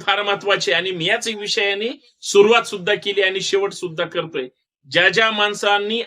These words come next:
आजपर्यंत दुसऱ्याची घरं फोडली, दुसऱ्याची मुलं फोडली, अम, नातेवाईक फोडली, अहो काय पुतण्या बग-, वगैरे वगैरे सगळे फोडली, आज तुमचं फुटतंय.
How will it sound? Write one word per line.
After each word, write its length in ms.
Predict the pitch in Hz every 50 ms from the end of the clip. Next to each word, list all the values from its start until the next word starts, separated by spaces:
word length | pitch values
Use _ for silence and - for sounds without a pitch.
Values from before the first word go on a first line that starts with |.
| -
आजपर्यंत 640 | 156 170 196 - - - - 208 202 208 202 175 202
दुसऱ्याची 520 | 185 170 190 175 - 202 202 196 - - 196
घरं 280 | 165 165 - 202 214
फोडली, 540 | 165 170 185 190 180 175 170 160 147 143 _ _ _ _ _ _ -
दुसऱ्याची 540 | 143 175 165 208 208 208 208 196 - 214
मुलं 280 | 196 190 202 208 226 233
फोडली, 500 | 160 160 208 208 - - 214 208 208 202 185 - _ _ _ _ _ -
अम, 420 | - 143 151 156 151 147 139 135 131 123 120 117 113 113 123 135
नातेवाईक 580 | 156 190 196 160 226 208 208 214 208 190 175
फोडली, 560 | - - 202 196 196 190 196 190 175 175 165 _ _ _ _
अहो 200 | - - 156 180
काय 260 | 175 165 214 196 196 196
पुतण्या 600 | - - 202 196 - 208 208 208 202 196 196 190
बग-, 360 | 180 185 180 185 185 190 190
वगैरे 200 | 180 202 202 208
वगैरे 320 | 196 196 180 190 202 202
सगळे 360 | 196 - - 208 196 233 233 226
फोडली, 460 | 226 - 202 185 170 160 156 139 135 - _ _ _ _ _ _ -
आज 380 | 135 151 170 180 180 175 156 -
तुमचं 400 | - 175 175 180 165 - 196 170 160
फुटतंय. 500 | - 180 160 - - 175 156 151 135 131